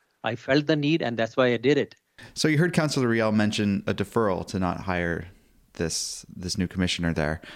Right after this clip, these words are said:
Speaker 2: Um, that motion for the deferral lost ten to one with only Riel voting for his own, his own motion on the deferral. Um, and throughout this evening, uh, some of these exchanges were making other ca-, other councillors feel like staff were being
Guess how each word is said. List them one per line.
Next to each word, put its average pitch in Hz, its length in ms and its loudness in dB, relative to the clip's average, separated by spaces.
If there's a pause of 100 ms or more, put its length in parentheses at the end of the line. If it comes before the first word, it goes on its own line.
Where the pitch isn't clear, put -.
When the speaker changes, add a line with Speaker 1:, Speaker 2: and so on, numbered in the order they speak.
(160)
Speaker 2:
Um, 85 320 0
that 98 200 -2
motion 98 500 0
for - 140 -4
the 82 80 -6
deferral 85 520 -4
lost 82 560 -4
ten 95 160 0
to 82 80 -2
one 80 180 -2
with 80 120 -6
only 80 180 -2
Riel 76 280 -2
voting 76 280 -4
for 73 160 -4
his 76 140 -4
own, 76 240 -2 (880)
his 87 140 -4
own 76 220 -4 (120)
motion 76 300 -6
on 71 80 -2
the 71 60 -8
deferral. 90 420 -2 (300)
Um, 98 460 2 (680)
and 151 280 2 (320)
throughout 160 280 2
this 147 160 2
evening, 123 500 2
uh, 92 380 2
some - 240 0
of 160 60 2
these 143 160 2
exchanges 113 440 0
were 110 80 2
making 98 280 0
other 92 200 2 (220)
ca-, - 180 -6 (520)
other 107 180 0
councillors 98 360 -2
feel 104 160 0
like 90 160 0
staff 85 340 -2
were 87 60 0
being 78 320 -2